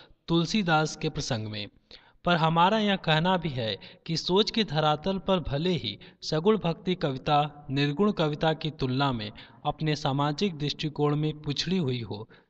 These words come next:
संवेदना के धरातल पर वह मनुष्य और उसकी नियति के प्रति कम चिंताशील नहीं है। निर्गुण संतों के अपने अलग अंतर्विरोध है। जहाँ तक सगुण भक्तों का सवाल है,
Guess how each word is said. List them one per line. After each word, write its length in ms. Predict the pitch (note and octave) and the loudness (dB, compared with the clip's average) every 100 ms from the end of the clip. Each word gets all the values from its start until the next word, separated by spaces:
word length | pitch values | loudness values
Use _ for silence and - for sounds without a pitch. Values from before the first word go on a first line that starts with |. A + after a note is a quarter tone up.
| - | -10
संवेदना 600 | - C3+ C3 C3+ E3 F3+ | -2 0 0 0 0 -2
के 160 | F3+ | -2
धरातल 500 | E3 C#3+ C#3 E3+ F3+ F3 | -2 0 0 0 -2 -2
पर 240 | - G#2+ - - _ C#3 | -6 -8 -12 -20 _ 0
वह 120 | C#3 | 2
मनुष्य 540 | B2+ C#3 D#3 - D#3 - - _ _ - | 2 0 -2 -2 -6 -8 -18 _ _ -4
और 260 | D#3+ G3 A3 | 4 6 4
उसकी 460 | - D3+ - F#3+ | 0 -6 -4 -2
नियति 380 | E3+ C3+ C3+ F3+ | 0 0 0 -4
के 120 | F3+ - | -4 -8
प्रति 340 | A#2+ - G#2 - _ - | -10 -8 -8 -10 _ -4
कम 180 | E3+ F3+ | 0 0
चिंताशील 720 | F3 C#3 B2+ D3 C3+ - C3 A#2+ | 0 -2 -2 -2 -2 -2 -4 -2
नहीं 220 | A2 C#3+ | -4 -6
है। 240 | A#2 - - _ - - _ C#3+ | -6 -10 -12 _ -20 -20 _ -2
निर्गुण 380 | D#3 F3 B3 | 0 4 4
संतों 460 | A#3 F3+ E3+ D#3+ A3+ | 2 0 0 2 0
के 200 | A3 A3 A3 | 4 2 2
अपने 320 | D#3 F3 F#3 E3+ - | -6 -2 -2 -2 -2
अलग 360 | D#3+ F#3 F3+ | 2 2 0
अंतर्विरोध 720 | D#3 C#3+ D#3 C3+ B2 A#2+ A#2 | -8 -2 0 0 -4 -4 -6
है। 240 | - A2 - _ - | -8 -12 -14 _ -2
जहाँ 360 | D3+ C3+ D#3+ - | 0 2 0 0
तक 140 | D#3 | -2
सगुण 340 | - D3 F#3 | -2 -2 0
भक्तों 360 | E3 C#3+ - D3+ | -2 -4 -4 -4
का 160 | D3+ D3 | -2 -2
सवाल 440 | - B2 C#3 C3+ | -2 0 0 0
है, 240 | A2+ G2 | -4 -8